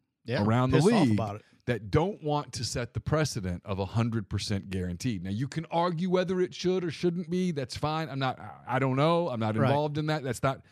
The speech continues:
Speaker 2: that's not really germane to what I'm saying. But Lamar, my point is this, is that if Lamar Jackson's representation is going to stick to, "Nope,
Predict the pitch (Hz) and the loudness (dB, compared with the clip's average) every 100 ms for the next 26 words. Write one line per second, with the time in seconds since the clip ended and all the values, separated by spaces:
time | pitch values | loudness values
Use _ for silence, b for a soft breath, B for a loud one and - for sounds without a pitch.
0 | b b - 135 165 156 165 160 127 131 | b b -6 -4 -4 -2 2 4 4 2
1 | 131 131 123 117 110 98 101 120 98 73 | 2 2 2 2 4 2 0 0 -2 -4
2 | 65 _ _ _ _ _ _ _ _ _ | -12 _ _ _ _ _ _ _ _ _
3 | _ _ _ _ - 139 156 147 175 151 | _ _ _ _ -4 0 2 2 0 2
4 | 139 - 285 339 175 107 135 277 151 120 | 0 2 2 2 0 0 0 0 -2 -4
5 | 117 143 131 151 135 123 143 233 180 156 | -2 -2 0 -4 -2 -2 0 0 0 -2
6 | 185 - 139 117 101 139 139 113 110 98 | -2 -4 -4 -2 2 0 0 -2 -2 -2
7 | 135 131 - 87 73 - _ _ _ _ | 2 2 0 -6 -8 -18 _ _ _ _
8 | _ - 131 107 151 151 120 113 - - | _ 0 0 2 0 2 2 0 -2 -4
9 | 175 - - 139 110 92 104 220 - | -6 -6 -2 2 2 0 -2 -2 -4